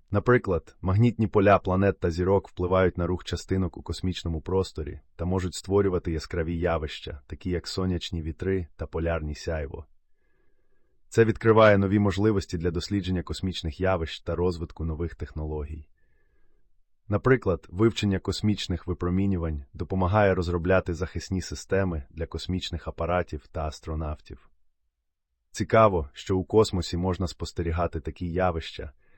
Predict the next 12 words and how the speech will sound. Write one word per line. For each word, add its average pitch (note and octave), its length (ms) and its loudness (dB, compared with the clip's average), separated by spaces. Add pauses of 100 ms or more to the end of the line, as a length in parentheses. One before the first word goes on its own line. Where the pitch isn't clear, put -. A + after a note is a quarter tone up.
як G2+ 180 2
мікрогравітація G2 1080 4 (120)
та F2 100 -4
космічна F#2+ 500 -2
радіація, E2+ 640 0 (400)
які F2 200 0
впливають F#2+ 580 4
на F2 80 0
живі F2 260 0
організми E2 680 -2
та D#2+ 100 -6
матеріали. D2+ 640 -4